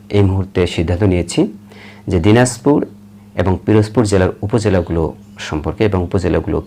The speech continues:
কীভাবে মনে রাখা যায়, সেই আলোকে আজকের ভিডিওটি হতে যাচ্ছে। আহ, সবাইকে অশেষ অশেষ ধন্যবাদ জানিয়ে শুরু করছি। তাহলে চলি মূল ভিডিওতে। সুপ্রিয় ভিউয়ার্স, দিনাজপুর জেলাটি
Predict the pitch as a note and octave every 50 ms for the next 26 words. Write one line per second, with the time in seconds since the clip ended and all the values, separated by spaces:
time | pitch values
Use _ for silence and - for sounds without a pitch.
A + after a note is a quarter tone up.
0 | - - - G#2+ G#2+ A2 G#2 F2+ E2+ D#2+ D#2 D2+ D2 - E2+ F2+ B2 - C4 -
1 | - - G#2+ G#2+ G#2 - F#2 F2 E2 - - D#2 - - - E2 D#2+ E2+ E2+ D#2
2 | E2 D#2+ - C3 B2+ - - - - D2 E2 E2 - - - - G#3 B3+ - -
3 | - - - - - - - - - - - - - - - - F#2+ F#2+ G2 G2
4 | G2 G2 - - B2 A#2+ A#2+ B2 B2 B2 - B2+ B2 A#2 - - B2+ B2+ - B2
5 | - C3 B2+ G#2 G#2+ - F#2+ B2 B2 B2 B2+ G#2+ B2+ B2+ - - - - - -
6 | - F#2+ F#2 F#2 F#2 F2+ - - G#2 G2+ F#2+ A2+ G#2+ G#2+ - - - D#3 G#3+ -
7 | - - - - - - - - - - - - - - G#3 G#3 - - - -
8 | - - - - - - - - - - - - - - - G#2+ G#2 G#2+ G2 -
9 | - G2 F2+ A#2+ - - - - - - F2+ F2+ E2 D2 E2+ E2 - D#2 D#2 -
10 | - - - - - - - - - - - - _ - - - F#3+ F#3+ G3 -
11 | A#3+ G#3 A#2 G2 G2+ F2 F#2+ - - - - - - - - - - - - -
12 | G2+ C3+ D3+ D#3+ D#3+ - - - E3+ B2+ B2+ A#2 A2 G2+ - F#2+ G2 C3+ - -